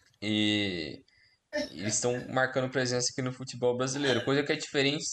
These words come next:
de você olhar dez anos atrás ou quinze anos atrás. Os caras de destaque a nível sul-americano aqui eram caras que,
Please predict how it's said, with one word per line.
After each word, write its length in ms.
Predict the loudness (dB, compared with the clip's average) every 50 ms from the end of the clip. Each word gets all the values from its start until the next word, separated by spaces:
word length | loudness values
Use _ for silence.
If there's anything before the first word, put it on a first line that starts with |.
| -8 -10 -10
de 160 | -4 -4 -2
você 240 | 0 2 2 2 2
olhar 320 | 2 2 4 4 4 2 0 -6 -14 -14 _
dez 260 | 4 4 4 4 4
anos 180 | 2 2 4 2
atrás 420 | 2 2 2 2 2 2 2 0
ou 120 | -2 -2 -4
quinze 300 | -2 -2 -2 0 2 2
anos 160 | 2 2 2
atrás. 540 | 0 2 2 0 2 2 0 -2 -4 -6 -14 _ _ _ _ _ _ -20 -20 -20 -20 -12
Os 140 | -6 -6 0
caras 240 | 4 4 4 4 2
de 80 | 0 0
destaque 480 | 0 0 2 4 4 4 4 4 2
a 20 | 0
nível 260 | 0 0 0 0 -2
sul-americano 580 | 0 0 0 2 2 2 0 0 0 0 0
aqui 340 | 0 0 -2 -4 -6 -6 -6 -10 -16 -20 -20 -20 _ _ _ _ _ -2
eram 320 | 2 2 4 4 2 2
caras 360 | 2 2 2 2 2 -2 -2
que, 100 | -4 -4